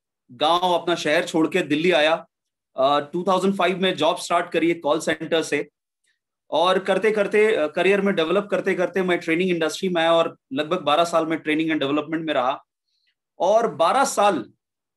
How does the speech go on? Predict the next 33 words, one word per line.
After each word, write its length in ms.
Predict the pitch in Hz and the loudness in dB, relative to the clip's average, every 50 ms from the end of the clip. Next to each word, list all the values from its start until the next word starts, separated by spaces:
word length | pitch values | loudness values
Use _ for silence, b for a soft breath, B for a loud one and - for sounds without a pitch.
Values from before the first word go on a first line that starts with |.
| _ _ _ _ _ - | _ _ _ _ _ -6
मैं 400 | 151 180 208 220 226 233 - - | -2 2 2 4 2 2 0 -4
लोगों 340 | 170 156 185 202 196 233 226 | -2 0 2 2 2 0 -2
को 460 | - 233 233 233 240 240 233 - _ _ _ _ _ _ - | 2 2 4 6 4 4 2 -2 _ _ _ _ _ _ -4
बेचना 380 | 120 185 220 240 - 277 269 262 | 0 0 0 2 0 0 0 0
सिखाता 380 | - 214 - 165 143 - 131 | 0 0 0 0 0 0 0
था, 120 | 120 131 131 | -2 -2 -4
सेल 340 | 131 - - 220 226 247 | -4 -4 -2 -2 -2 -2
सिखाता 420 | 208 - 202 - 156 131 120 117 - | -2 -6 -8 -4 -2 -2 0 0 -2
था, 260 | 120 120 113 110 - _ _ _ _ _ _ _ _ _ _ _ _ - | -2 -2 -4 -6 -6 _ _ _ _ _ _ _ _ _ _ _ _ 0
uh, 460 | 147 160 170 175 175 180 175 170 175 - _ _ _ _ - | 2 2 4 4 2 2 0 -2 -6 -12 _ _ _ _ -20
वो 240 | 151 156 160 196 240 | -16 -4 -2 -2 -2
सारे 320 | 214 - 226 202 226 269 | 0 0 0 0 2 0
काम 220 | 262 247 226 233 233 | 0 0 -2 -2 -2
सिखाता 400 | - 220 190 190 190 190 208 208 | -4 -2 -2 0 0 0 0 0
था 180 | 208 214 214 | 2 2 0
जो 560 | 220 180 147 151 185 208 220 226 233 - - _ _ _ _ _ - | 0 0 -2 0 2 4 4 4 2 -2 -8 _ _ _ _ _ -4
Tians 380 | 185 190 190 208 233 247 240 | -2 0 2 2 2 0 -2
के 220 | - - 240 220 220 | -2 0 2 2 2
platform 680 | 220 190 170 170 175 175 - - 185 196 202 196 196 | 2 0 0 -2 -2 -2 -2 -2 0 0 0 0 0
पे 340 | 202 190 190 196 208 214 - | 2 2 4 4 2 2 0
आप 260 | 156 160 170 185 180 | 0 0 0 0 -2
सभी 280 | - - 165 156 185 196 | -6 -6 -6 -4 -4 -6
सीख 320 | 196 - - 190 180 - | -6 -6 -8 -8 -6 -4
रहे 140 | 151 143 139 | -2 -2 -2
हैं। 240 | 127 127 110 - - _ _ _ _ _ _ _ _ _ _ _ _ _ _ _ _ _ _ _ _ - | -2 -4 -8 -10 -12 _ _ _ _ _ _ _ _ _ _ _ _ _ _ _ _ _ _ _ _ -6
मुझे, 180 | 160 196 240 294 | -2 -2 0 0
मेरी 280 | 233 208 208 220 - | 2 2 2 2 4
मुलाकात, 500 | 269 262 240 226 226 226 226 226 233 233 214 | 2 4 4 2 4 4 2 2 2 0 -2
uh, 720 | 202 180 185 185 185 185 185 - - _ _ _ - 185 - | -2 0 2 2 2 2 0 -2 -4 _ _ _ -18 -6 -4
हुई 120 | 202 233 | -2 -2
योगराज 480 | 226 196 170 170 165 170 180 185 180 - | 0 0 0 2 2 2 0 0 0 0
जी 120 | 147 151 | 0 -2
से 280 | 143 - 139 107 104 | 0 -2 -6 -8 -8